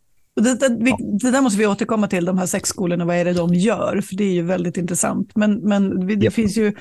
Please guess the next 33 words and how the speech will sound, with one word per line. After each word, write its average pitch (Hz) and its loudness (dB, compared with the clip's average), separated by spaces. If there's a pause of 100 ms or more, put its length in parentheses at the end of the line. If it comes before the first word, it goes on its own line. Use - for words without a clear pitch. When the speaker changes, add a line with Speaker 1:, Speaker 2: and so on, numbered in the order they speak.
(400)
Speaker 1:
hundra 277 4
frågor 190 0 (180)
innan 185 0
dess. - -4 (640)
Ehm, 202 4 (1700)
en, 254 0
en 254 2
sån 262 2
där 240 4 (380)
spontan 254 0
fråga 202 0
som 202 -2
jag 240 0
har, 190 -2
apropå 214 -2
det 196 -2
du 190 -2
sa, 226 -2
det 208 -2
här 190 0
att 175 -8
man 175 -2
kan 180 -2
läsa 180 -2
andra 175 0
språk 180 -4
och 190 -2
att 175 -8
alla 175 0
inte 175 -2
väljer 175 0
och 170 -2
sådär. 180 -2